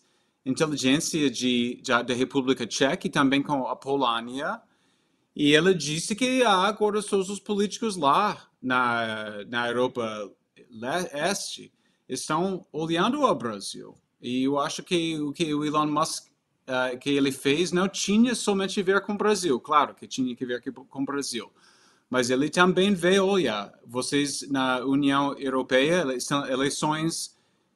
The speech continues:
ah, o nove de junho, né? E agora a gente tem evidência que existe campanhas de desinformação que os governos europeus, em que eles estão participando.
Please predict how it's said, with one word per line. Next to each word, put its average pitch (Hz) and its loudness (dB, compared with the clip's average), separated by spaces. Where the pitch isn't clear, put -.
ah, 139 2
o 147 4
nove 156 4
de 170 -6
junho, 160 0
né? 131 -6
E 131 6
agora 135 6
a 139 6
gente 139 -4
tem 143 0
evidência 143 0
que 165 -2
existe 160 -2
campanhas 175 0
de 127 -4
desinformação 143 -2
que 139 4
os 131 4
governos 143 0
europeus, 127 -2
em 143 -6
que 143 0
eles 131 4
estão 123 0
participando. 120 -4